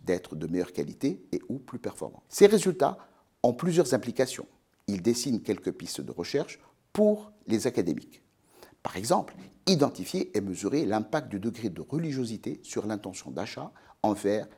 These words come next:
les biens et les services made in France. Examiner les facteurs psychologiques significatifs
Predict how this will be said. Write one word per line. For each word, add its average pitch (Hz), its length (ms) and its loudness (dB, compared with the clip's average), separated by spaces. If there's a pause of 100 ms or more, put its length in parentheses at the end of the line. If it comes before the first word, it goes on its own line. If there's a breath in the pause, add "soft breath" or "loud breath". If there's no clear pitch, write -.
(120)
les 104 140 4
biens 104 320 -2
et 107 140 -6
les 90 80 -2
services 117 500 -2
made 156 200 -2
in 190 40 -4
France. - 360 -18 (340 soft breath)
Examiner 110 680 4 (140)
les 117 80 -2
facteurs 139 320 2
psychologiques 113 640 -4
significatifs - 800 -2